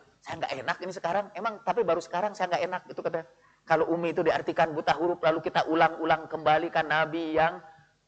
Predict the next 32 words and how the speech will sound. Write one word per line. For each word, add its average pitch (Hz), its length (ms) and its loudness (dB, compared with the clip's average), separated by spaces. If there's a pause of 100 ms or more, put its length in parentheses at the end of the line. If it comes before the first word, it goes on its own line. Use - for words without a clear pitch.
ummi 170 560 0
itu, 160 160 -4
Nabi 156 400 2
yang 156 240 2
buta 165 240 2
huruf 160 320 0
itu, 165 400 -2
kata 120 160 -6
dia. 107 160 -8 (560)
Lalu 123 320 0
Ustaz 131 160 2
Kures 139 240 0
menjawab, 123 400 0 (320)
"Memang 143 640 -2
di 127 80 -4
zaman 120 400 0
sekarang 120 560 -2
ini 135 240 -6
buta 127 400 0
huruf 127 400 -2
itu 120 480 0 (400)
aib. 165 400 0 (720)
Tetapi 170 400 4
di 156 80 -6
zaman 175 400 2
Rasulullah 156 560 -2
buta 156 320 -2
huruf 180 320 -4
itu 180 240 -4
kemuliaan," 175 800 -4 (160)
kata - 160 -18
dia. - 220 -20